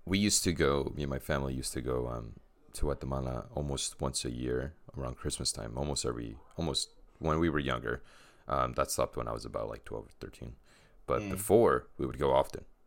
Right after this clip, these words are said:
Speaker 1: We didn't have a whole lot to do over there, Danny, 'cause our parents went to go visit their family, and so that means the kids are just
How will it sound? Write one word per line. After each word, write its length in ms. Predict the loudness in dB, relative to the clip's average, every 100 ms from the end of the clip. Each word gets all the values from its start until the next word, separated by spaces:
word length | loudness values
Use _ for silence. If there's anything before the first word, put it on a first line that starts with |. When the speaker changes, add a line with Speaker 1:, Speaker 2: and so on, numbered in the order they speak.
| _ -10
Speaker 1:
We 160 | -2 2
didn't 260 | 4 4 4
have 160 | 4
a 60 | 6
whole 180 | 6 8
lot 200 | 6 2
to 80 | 2
do 180 | 4 4
over 160 | 2
there, 140 | -4 -8
Danny, 320 | -10 -10 -10
'cause 220 | -8 -4
our 120 | -4 0
parents 360 | 2 2 2
went 160 | -2 -2
to 100 | -2
go 120 | -2
visit 320 | -2 -4 -4 -6
their 80 |
family, 480 | -2 -2 0 -4 -6
and 140 | -6 -6
so 140 | -6
that 100 | -6
means 180 | -6 -8
the 80 | -2
kids 280 | 2 2 0
are 80 |
just 340 | -6 -4 -4